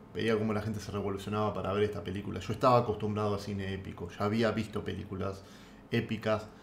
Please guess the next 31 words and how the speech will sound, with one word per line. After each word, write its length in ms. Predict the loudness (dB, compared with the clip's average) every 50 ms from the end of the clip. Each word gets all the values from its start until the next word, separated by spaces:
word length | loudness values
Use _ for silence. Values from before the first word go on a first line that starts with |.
| -20 -20 -20 -20 -20 -20 -20 -20 -20 -10 -4
en 480 | -2 -2 0 0 -2 -4 -4 -6 -6 -4 -4
la 100 | -4 -2
pantalla 400 | -2 0 0 0 0 0 0 0
chica, 380 | 0 -2 -2 -2 -2 -4 -8 -10 -10 -14 -16 -18 -20 -20 -20 -20 -18 -6 -2
no 140 | 0 0 4
tanto 400 | 6 8 8 8 6 4 2 2
en 80 | 2
pantalla 460 | 0 -4 -6 -6 -8 -8 -6 -4 -4
grande. 340 | -4 -2 -4 -6 -8 -8 -10 -12 -14 -16 -20 -20 -20 -20 -20 -20 -4 2
Había 140 | 4 4
visto 260 | 4 4 2 2 2 2
Corazón 360 | 2 2 2 0 -2 0 0
Valiente, 420 | 2 2 2 0 0 -2 -6 -8 -10 -14 -16 -20 -14 -6
había 180 | 2 6 6 8
visto 220 | 6 6 4 4
Lawrence 260 | 4 6 4 4 2
de 60 | 2 2
Arabia, 340 | 2 2 2 2 0 -2 -6 -10 -14 -18 -18 -20 -10 0
había 240 | 4 6 8 8 8
visto 420 | 6 6 2 0 0 2 2 2
Cleopatra, 640 | 4 4 4 4 6 4 2 2 0 -4 -6 -6 -6
había 200 | -2 0 2 2
visto 420 | 2 0 -2 -2 0 2 4 4 6
Ben-Hur, 420 | 4 4 4 4 2 0 0 -2 -6 -10 -14 -18 -18 -8 0
había 200 | 2 4 4 4
visto 180 | 4 2 0
Espartaco, 640 | -2 -2 -2 -2 -4 2 4 4 4 4 2 -2 -6 -8 -12 -16 -20 -20 -20 -20 -20 -20 -20 -20 -10 -2
pero 140 | 2 4 4
Gladiador 460 | 6 6 6 6 6 6 6 6 6
me 100 | 4 2
cambió. 500 | 2 2 2 2 2 2 2 -2 -8 -16